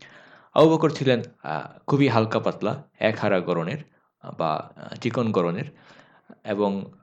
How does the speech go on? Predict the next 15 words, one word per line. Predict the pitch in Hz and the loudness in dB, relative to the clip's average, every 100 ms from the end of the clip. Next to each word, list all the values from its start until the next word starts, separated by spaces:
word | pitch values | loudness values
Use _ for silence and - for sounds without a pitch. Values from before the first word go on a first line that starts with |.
| - | -12
আহ, | 87 85 80 - - _ _ _ _ _ | -6 -4 -4 -8 -16 _ _ _ _ _
একটি | 139 120 | -6 -2
ঘটনায় | 127 117 117 110 | -2 0 0 2
আমরা | 101 | 2
দেখতে | 107 104 | 0 0
পাই | 98 | 2
যে | 92 95 | 2 0
যখন | 98 104 | 0 -4
রাসূলুল্লাহ | 92 - - _ - 104 | -6 -12 -20 _ -8 -6
সাল্লাল্লাহু | - 107 101 | -4 -2 -4
আলাইহি | - 98 | -4 -4
ওয়াসাল্লাম | 92 92 92 | -2 -4 -4
সাহাবীদেরকে | 98 98 90 87 - 87 | -2 0 0 -4 -4 -2
জানিয়েছিলেন | 90 92 90 92 117 | -2 -2 -4 -6 -4
যে, | 98 87 - | -2 -4 -4